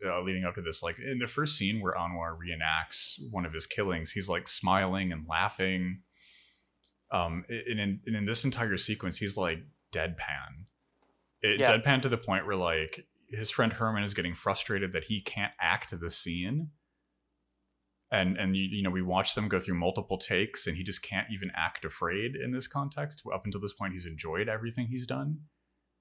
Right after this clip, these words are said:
Speaker 2: Well, this is the thing, right? This is, this is, this is what makes the film just genuinely so masterful, which is that at the beginning, Anwar is kind of wandering around, directing people, you know, giving notes on how to actually torture people.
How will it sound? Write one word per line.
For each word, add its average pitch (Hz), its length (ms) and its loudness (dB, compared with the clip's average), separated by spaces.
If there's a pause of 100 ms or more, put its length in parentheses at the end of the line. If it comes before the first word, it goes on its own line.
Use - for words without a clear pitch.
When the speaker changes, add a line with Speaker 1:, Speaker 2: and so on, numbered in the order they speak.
(460)
Speaker 2:
Well, 196 160 4
this 240 180 0
is 214 100 -4
the 160 100 -6
thing, 139 300 0
right? 113 280 -2
This 139 220 -2
is, 147 360 -2
this 156 200 -4
is, 165 220 0 (260)
this 151 240 2
is 160 80 -4
what 147 140 6
makes 123 220 0
the 123 80 -6
film 113 280 2
just - 300 -6 (120)
genuinely 127 580 4
so 110 320 4
masterful, 107 640 -2
which 107 240 -8
is 110 100 -10
that - 220 4 (840)
at 135 100 6
the 139 80 4
beginning, 160 400 6
Anwar 151 340 10
is 123 80 2
kind 120 160 2
of 104 120 -4
wandering 113 380 4
around, 110 680 6
directing 113 580 4
people, 110 680 2 (680)
you 117 60 2
know, 113 100 6
giving 120 340 2
notes 113 380 4
on 120 100 2
how 110 180 2
to - 140 0
actually 113 300 0
torture - 440 -2
people. 107 580 0